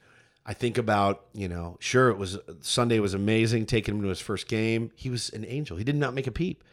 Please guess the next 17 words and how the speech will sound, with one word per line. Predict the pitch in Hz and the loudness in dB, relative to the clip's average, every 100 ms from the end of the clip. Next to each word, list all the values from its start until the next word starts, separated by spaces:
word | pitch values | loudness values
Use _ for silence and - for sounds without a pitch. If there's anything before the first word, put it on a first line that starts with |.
| _ - | _ 0
And | |
we | 135 | 2
stayed, | 135 143 143 131 - _ _ - | 4 4 2 0 -10 _ _ -6
we | 143 | 4
got | 202 202 | 6 6
there | |
a | 180 | 4
little | 147 | 4
late | 139 160 156 | 4 2 0
'cause | 113 | -6
we | - | -2
couldn't | 156 139 | -4 0
find | 127 98 | 0 0
parking, | 139 151 160 151 _ _ _ - | -4 -2 -4 -6 _ _ _ -6
but | 139 | -4
he | 143 | -4
was, | 117 92 | -8 -10